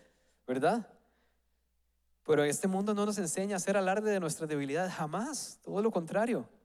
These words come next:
el débil es débil. Pero nosotros débiles, Cristo es fuerte en nosotros.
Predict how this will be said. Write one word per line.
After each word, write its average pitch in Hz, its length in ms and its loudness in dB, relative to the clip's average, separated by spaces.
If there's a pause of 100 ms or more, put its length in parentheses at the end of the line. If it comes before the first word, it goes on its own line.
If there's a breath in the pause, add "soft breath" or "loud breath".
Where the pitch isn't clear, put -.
(100)
el 127 120 -8
débil 175 260 2
es 180 120 0
débil. 185 320 2 (1800)
Pero - 180 0
nosotros 151 500 0
débiles, 202 760 0 (920)
Cristo 160 340 -4
es 135 80 -6
fuerte 151 300 -2
en 147 60 -6
nosotros. - 680 -10